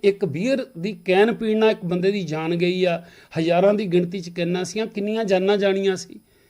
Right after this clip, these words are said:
ਸਾਡਾ ਧਰਮ ਤਾਂ ਨਸ਼ੇ ਦੀ, ਅਸੀਂ ਤਾਂ ਸਰਕਾਰ ਨਾਲ ਲੜਦੇ ਹਾਂ ਪੰਜਾਬ ਦੇ ਵਿੱਚ।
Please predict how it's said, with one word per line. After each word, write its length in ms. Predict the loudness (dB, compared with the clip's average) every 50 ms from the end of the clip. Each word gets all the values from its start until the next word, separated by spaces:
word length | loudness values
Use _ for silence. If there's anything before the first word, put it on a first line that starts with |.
| _ _ _ _ _ _ _ _ _ _ _ _ _ -16
ਸਾਡਾ 360 | -8 -2 0 0 2 2 2
ਧਰਮ 260 | 4 4 2 2 2
ਤਾਂ 160 | 0 0 2 2
ਨਸ਼ੇ 300 | 2 2 2 0 -2 -2
ਦੀ, 200 | -2 -2 -2 -4
ਅਸੀਂ 200 | -4 -4 -2 2
ਤਾਂ 140 | 2 2
ਸਰਕਾਰ 500 | 2 2 -4 -4 -2 2 4 4 4 4
ਨਾਲ 160 | 4 2 2 2
ਲੜਦੇ 280 | 2 2 2 0 -2
ਹਾਂ 80 | -2 -2
ਪੰਜਾਬ 420 | -4 -4 -2 0 0 0 0 -2
ਦੇ 80 | -4 -6
ਵਿੱਚ। 260 | -8 -8 -12 -16